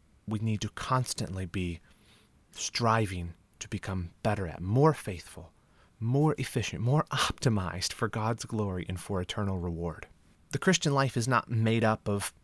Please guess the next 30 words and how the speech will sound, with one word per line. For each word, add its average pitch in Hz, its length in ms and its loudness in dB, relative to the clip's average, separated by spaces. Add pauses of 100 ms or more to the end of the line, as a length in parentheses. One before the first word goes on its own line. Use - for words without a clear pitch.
two 135 240 4
or 127 80 4
three 120 220 2
grand 113 520 4 (100)
acts 110 460 2
of 92 240 -2 (340)
valor 101 680 4 (120)
<laughs> - 120 -20
that - 280 4
you - 80 4
exhibit 104 420 0
at - 120 -4
some 95 180 2
point - 180 -2
in 95 80 -4
your 95 80 -2
life. 92 480 -4 (680)
It's - 300 -2 (240)
the 113 120 2
habits - 640 0
you 101 80 -2
perform 95 460 -6
every 87 340 -4 (160)
day. 80 340 -2 (680)
It's - 340 -2 (460)
the 104 140 2
way 110 240 2
you 107 220 2
treat - 340 -2
people. - 400 -10